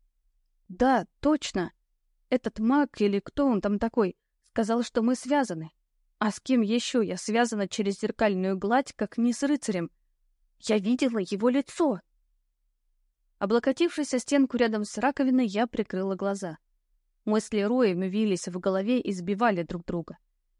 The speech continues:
Непривычный азарт разгорячил кровь. Нужно сосредоточиться. Я видела его в очень личный момент, когда он был без маски. Видела его лицо. Нужно снова воссоздать в своей памяти. Запомнить,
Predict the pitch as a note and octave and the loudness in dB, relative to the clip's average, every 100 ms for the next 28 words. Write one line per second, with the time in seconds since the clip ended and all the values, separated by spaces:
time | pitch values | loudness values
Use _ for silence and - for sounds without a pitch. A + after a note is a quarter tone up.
0 | _ G3+ F#3+ G3+ C4 - C4 C4 B3 A#3 | _ -4 -2 -2 -2 0 0 2 2 0
1 | F3 - F#3+ - G3+ - G#3 F#3 - E3+ | -2 -4 -4 -2 -4 -2 -4 -4 -4 -6
2 | - _ _ _ _ _ _ - G3+ G#3+ | -8 _ _ _ _ _ _ -2 -2 0
3 | A#3 B3+ B3 B3 C4 C4+ G#3 - - - | 0 0 -4 -2 0 2 0 -4 -12 -20
4 | _ _ _ _ _ _ D#3+ G3 G3 A3+ | _ _ _ _ _ _ -4 -2 0 2
5 | C#4+ B3 F#3+ F3 E3+ D#3+ - _ _ _ | 2 2 0 -4 -8 -10 -14 _ _ _
6 | - F#3+ - C4+ C4+ B3+ G#3 A3+ - A#3 | -8 -8 -2 -2 0 0 2 0 0 0
7 | G#3 A#3 A#3 E3+ - - F#3+ G3 G3+ G3 | 2 4 2 0 -4 -6 -4 0 0 0
8 | A3+ G#3 A#3 B3 G3+ - - E3+ _ _ | 0 -2 0 0 -2 -6 -16 -20 _ _
9 | _ - G3 A3+ B3 A3+ G3 F#3 G3+ B3 | _ -6 0 0 2 2 2 0 0 2
10 | C#4 - A3+ D#3+ - _ _ _ _ _ | 0 -2 -6 -6 -10 _ _ _ _ _
11 | _ _ _ G#3 A3 G3+ G#3+ - B3+ G#3+ | _ _ _ 0 2 2 0 2 2 2
12 | F3 F#3 - G3 G3+ G#3+ - - F3+ F#3+ | 0 -2 -2 -2 -2 -4 -6 -4 -2 -2
13 | - A#3+ E3+ - - _ _ _ - F3+ | 0 0 -2 -6 -18 _ _ _ -6 -2
14 | G#3+ D#4+ E4 F#3 E3+ - | 0 2 2 2 -2 -12